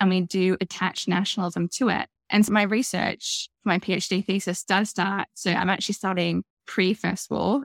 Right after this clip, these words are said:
and I go up to the present day is the goal with different case studies, sort of even the recent case studies.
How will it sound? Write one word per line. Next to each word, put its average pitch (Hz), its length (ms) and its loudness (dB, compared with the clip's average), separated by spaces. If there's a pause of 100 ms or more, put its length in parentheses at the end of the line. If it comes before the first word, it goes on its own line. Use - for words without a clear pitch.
and 190 140 2
I 180 80 2
go 180 120 4
up 170 180 2
to 185 420 -2
the 180 80 -6
present 175 320 -2
day 196 320 0 (240)
is 220 160 4
the 214 100 4
goal 185 300 6
with 202 160 -2
different 214 260 -6
case 208 260 -2
studies, - 440 -6 (160)
sort - 220 -2
of 190 80 -2
even 214 220 4
the 202 80 4
recent - 360 -2
case 196 200 -4
studies. - 680 -4